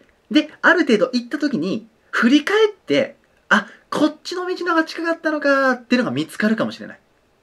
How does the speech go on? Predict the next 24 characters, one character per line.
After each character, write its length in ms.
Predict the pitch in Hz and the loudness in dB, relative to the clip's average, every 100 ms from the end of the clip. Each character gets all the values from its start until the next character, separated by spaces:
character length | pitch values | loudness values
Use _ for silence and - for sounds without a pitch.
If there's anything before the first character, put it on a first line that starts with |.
| _ _ | _ _
そ 220 | - 294 | 0 0
う 40 | |
か 80 | 294 | 2
も 80 | 262 | -2
し 120 | 233 | -2
れ 60 | 240 | 0
な 100 | 254 | 0
い 40 | |
し、 320 | 226 277 208 - - | 0 -2 -2 -4 -4
「あ、 180 | 185 - - _ | -4 -4 -20 _
こ 160 | 151 | -6
の 100 | 165 | -4
道 80 | 196 208 | -4 -2
や 80 | 220 | -2
っ 40 | 220 | 0
ぱ 100 | 220 | -4
近 240 | - 254 | 0 0
道 80 | 240 180 | 2 0
だ 80 | 151 | -2
っ 80 | |
た 100 | - | -2
な」 120 | 135 180 | -2 -2
っ 40 | |
て、 140 | - | -6